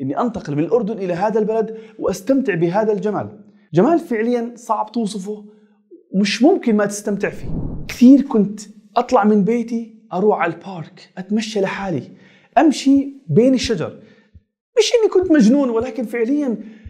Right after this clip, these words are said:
في راحة نفسية، في هداة بال كانت موجودة مش معقولة. يعني كنت أمشي،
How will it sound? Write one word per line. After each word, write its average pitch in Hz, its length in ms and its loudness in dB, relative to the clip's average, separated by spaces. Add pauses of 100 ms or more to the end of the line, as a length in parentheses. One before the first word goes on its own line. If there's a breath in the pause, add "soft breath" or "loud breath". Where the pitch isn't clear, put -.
(180 loud breath)
في - 320 2
راحة 226 340 0
نفسية، 185 340 -4
في 208 200 -2
هداة 196 440 0
بال 196 260 -2
كانت 196 220 -10
موجودة 196 420 -4
مش - 320 -8
معقولة. 190 340 0
يعني 120 160 -4
كنت - 180 -12
أمشي، 214 460 -6